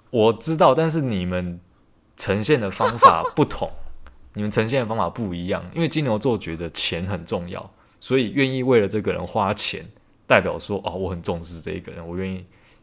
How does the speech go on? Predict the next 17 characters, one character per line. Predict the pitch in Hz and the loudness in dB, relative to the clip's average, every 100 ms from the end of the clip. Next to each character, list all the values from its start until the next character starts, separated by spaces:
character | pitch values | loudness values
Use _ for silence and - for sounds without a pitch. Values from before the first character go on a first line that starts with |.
| _ | _
就 | 92 | -6
是 | 90 | -2
为 | 101 95 | 2 2
了 | |
他 | - 92 | 0 -4
赶 | 90 82 | -4 -6
快 | 95 95 | -4 -4
去 | 90 101 87 87 - | -4 -8 -10 -12 -8
把 | - 82 | -6 -6
钱 | - - 85 85 | -8 -10 -12 -14
付 | - 107 82 | -14 -14 -12
掉。 | - - - _ _ _ _ _ _ _ | -12 -12 -14 _ _ _ _ _ _ _
如 | 156 | 2
果 | 127 | 2
他 | - 131 | 2 0
觉 | 107 | 0
得 | 98 95 92 | 0 0 -2